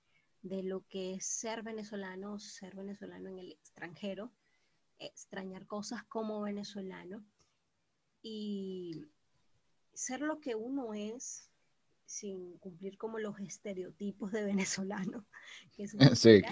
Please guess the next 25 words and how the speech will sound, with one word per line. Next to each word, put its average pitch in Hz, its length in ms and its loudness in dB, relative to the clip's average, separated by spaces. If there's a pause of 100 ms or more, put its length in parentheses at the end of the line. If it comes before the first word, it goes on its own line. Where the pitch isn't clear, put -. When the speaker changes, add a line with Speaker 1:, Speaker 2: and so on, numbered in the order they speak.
(100)
Speaker 2:
qué, - 140 -8
qué 104 100 10
bueno 107 240 12
que 113 80 12
hayas 110 140 12
dicho 98 200 8
eso. - 160 -2 (480)
Speaker 1:
Pero 240 240 0 (520)
s-, - 200 -10 (200)
sin 233 540 -8
ser 277 280 -4
como 302 280 -2
el 226 280 -6
estereotipo 226 680 -4
venezolano, 254 560 -6
pero 196 200 -8
siguiendo 185 720 -10 (320)
amando 190 800 -8
a 202 40 -10
su 202 160 -16
país 185 440 -12
de 196 140 -6
donde 175 260 -12
uno 196 200 -6
viene 196 440 -6